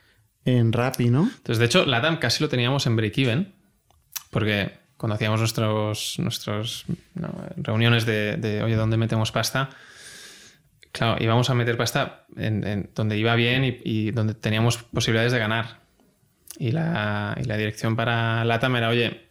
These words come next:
Speaker 2: intentar no quemar mucho dinero y mantener el negocio".
Speaker 1: O sea, lo
Speaker 2: Pero
Speaker 1: que
Speaker 2: es-,
Speaker 1: se ha
Speaker 2: pero esto
Speaker 1: publicado, que, que perdí-, perdisteis del último año setenta y pico millones de euros, esto no es verdad.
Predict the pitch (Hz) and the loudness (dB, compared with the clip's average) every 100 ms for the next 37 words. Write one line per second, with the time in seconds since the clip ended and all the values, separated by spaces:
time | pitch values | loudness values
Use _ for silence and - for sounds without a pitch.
0 | - - 113 110 110 113 120 120 123 123 | -10 -4 -2 0 0 0 0 2 2 2
1 | 120 120 123 131 139 147 127 110 107 110 | 0 0 2 2 2 0 0 0 -2 -2
2 | 110 113 110 - 120 - _ - - - | -2 -2 -2 -4 -8 -8 _ -20 -16 -14
3 | - - - - _ _ - 151 127 123 | -14 -16 -20 -20 _ _ 2 6 6 6
4 | 156 143 170 151 143 156 208 208 135 123 | 4 4 4 4 4 4 2 2 0 0
5 | 127 - 120 110 123 117 120 123 113 110 | -2 0 0 2 2 0 0 0 0 0
6 | 135 123 110 120 120 110 113 113 113 110 | 2 2 2 2 2 0 0 2 2 2
7 | 113 117 113 110 117 156 120 - 117 107 | 2 2 2 2 2 2 2 2 4 4
8 | 107 107 | 2 0